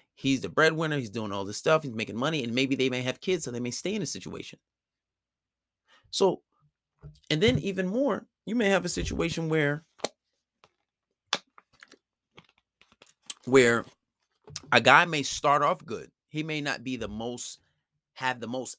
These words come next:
alpha, quote unquote, alpha mentality, right? But he may be betatized over time. The betatization is something that females, it's like they live for it. I remember listening to Patrice O'Neal, uh, Patrice O'Neal. He's like,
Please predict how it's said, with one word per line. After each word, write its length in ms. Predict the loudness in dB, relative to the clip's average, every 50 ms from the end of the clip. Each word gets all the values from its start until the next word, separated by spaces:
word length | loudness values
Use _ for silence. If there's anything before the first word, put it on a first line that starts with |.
| _ _ -4
alpha, 540 | -4 -2 -4 -4 -8 -12 -10 -8 -8 -8 -8 -8
quote 180 | -8 -8 -8
unquote, 400 | -8 -8 -10 -10 -10 -10 -10 -10 _ -6
alpha 300 | -6 -6 -6 -6 -8 -10
mentality, 640 | -10 -10 -10 -6 -2 0 0 0 0 -4 -6 -6 -6
right? 260 | -6 -6 -6 -8 _ _ _ _ _ _ _ -4
But 140 | -4 -4
he 140 | -2 -2 -4
may 160 | -2 -2 -2
be 240 | -4 -4 -4 -8 -8
betatized 800 | -6 -2 0 0 0 2 0 -2 -4 -4 -6 -4 -4 -6 -6 -10 -12
over 200 | -10 -8 -8 -10
time. 360 | -10 -8 -8 -8 -8 -8 -10 -12 _ _ _ _ _ _ _ _ _ _ _ _ _ -4
The 80 | 2
betatization 840 | 6 6 6 6 6 2 2 0 0 0 -2 -4 -4 -4 -4 -6 -6
is 100 | -4 -4
something 320 | -4 -4 -4 -6 -6 -6
that 160 | -6 -8 -10
females, 440 | -10 -10 -10 -8 -6 -8 -8 -10 -10 -8
it's 200 | -8 -8 -6 -4
like 160 | -6 -6 -4
they 100 | -4 -6
live 280 | -6 -4 -6 -6 -6 -8
for 240 | -12 -20 -20 -20
it. 60 | -20 _ _ -20 -16 -8
I 60 | -6 -4
remember 340 | -2 -2 -2 -4 -4 -4
listening 320 | -4 -4 -6 -6 -6 -8 -8
to 60 | -8
Patrice 400 | -10 -14 -12 -10 -10 -8 -6 -8
O'Neal, 340 | -8 -8 -8 -10 -10 -10 -12 -14
uh, 60 | -16 -16 _ _ -16
Patrice 360 | -14 -14 -12 -10 -12 -10 -10
O'Neal. 220 | -10 -12 -12 -12 -12
He's 180 | -12 -10 -8
like, 180 | -8 -8 -8 -10